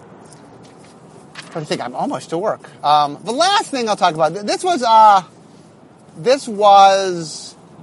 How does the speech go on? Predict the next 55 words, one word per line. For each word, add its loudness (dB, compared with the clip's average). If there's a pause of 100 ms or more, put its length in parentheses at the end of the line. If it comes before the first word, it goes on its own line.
(160)
not -4
all 4
of -2
R 0
and -8
D. -6
Richard -6
was -4
involved, 2
and -10
a -18
few -4
other -6
R -4
and -10
D -8
people -12
were -8
involved, -2
and -8
some -4
other 0
people -4
in, -10
in -14
Wizards -8
were -14
involved -4
in -14
this -18
one. -16 (400)
Uh, 0 (180)
so -6
one 0
of 0
the -2
things -6
we -4
did -2
at -14
one -6
time -6
was, 0 (400)
um, -2 (640)
we -6
decided -2
that 0
it'd -6
be -6
fun 0
to -10
have 0
a -6
puzzle -8
hunt. -14